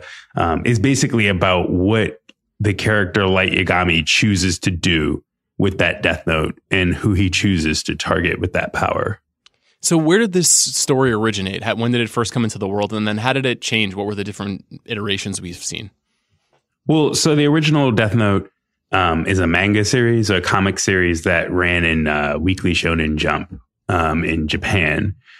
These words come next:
Speaker 1: Right. And it ran from two thousand three, I wanna say, to two thousand six. So it's a th-, it ran for a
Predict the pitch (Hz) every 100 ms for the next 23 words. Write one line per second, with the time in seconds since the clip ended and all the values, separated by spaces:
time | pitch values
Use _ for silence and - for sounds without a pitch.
0 | - _ - 92 87 107 113 120 120 117
1 | 101 - 135 117 95 110 101 98 92 90
2 | 85 - 104 92 82 80 - - - 95
3 | 82 92 - - - 214 143 135 160 156
4 | 147 123 110 95